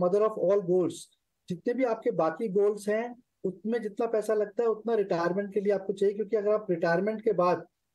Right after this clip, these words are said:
बीस, तीस, चालीस साल जिएंगे, तो आपको, अ, उसके लिए arrangement करना पड़ेगा। और आप एक शुरुआत करना चाहते हैं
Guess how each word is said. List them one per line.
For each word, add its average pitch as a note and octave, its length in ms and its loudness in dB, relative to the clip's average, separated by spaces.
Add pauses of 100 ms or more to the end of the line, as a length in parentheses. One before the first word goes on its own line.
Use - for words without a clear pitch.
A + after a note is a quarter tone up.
बीस, G#3 280 -2
तीस, A3 240 -2
चालीस G3 440 0
साल G3+ 180 2
जिएंगे, G3+ 460 0
तो - 400 -8
आपको, E3+ 400 0
अ, A#3 320 2
उसके G3 320 -2
लिए A#3 140 2
arrangement F3 460 0
करना E3 260 0
पड़ेगा। C3+ 420 0 (380)
और G3 100 4
आप A#3+ 220 0
एक C4 100 -4
शुरुआत G#3 420 0
करना A3 220 0
चाहते G#3 340 0
हैं A#3 240 0